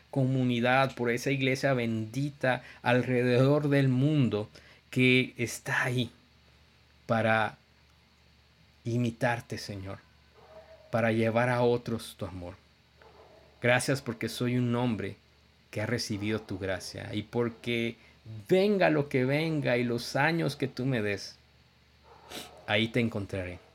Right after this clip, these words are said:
Y mi biografía dirá sobre todo que soy hijo de Dios. Gracias porque cuando estoy en momentos como este, orando, hablando contigo,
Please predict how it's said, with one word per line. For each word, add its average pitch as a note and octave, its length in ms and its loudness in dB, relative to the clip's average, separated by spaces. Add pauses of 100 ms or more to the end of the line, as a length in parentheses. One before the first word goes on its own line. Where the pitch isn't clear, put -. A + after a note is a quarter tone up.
(960)
Y G2+ 80 -6
mi G#2+ 140 -4
biografía A#2+ 720 0 (960)
dirá F#2+ 360 -4
sobre G#2+ 340 -4
todo F2+ 380 -8 (420)
que - 100 -16
soy G#2+ 380 -6 (800)
hijo G2 340 -10
de F#2 140 -10
Dios. F#2 440 -16 (800)
Gracias A#2 500 2
porque - 360 -10
cuando G2 600 -6 (1120)
estoy C3 560 -2 (220)
en G#2+ 140 -4
momentos A#2 500 -2
como G#2+ 280 -4
este, G#2 440 -8 (500)
orando, G#2+ 600 0
hablando A2+ 540 0
contigo, G#2+ 500 -6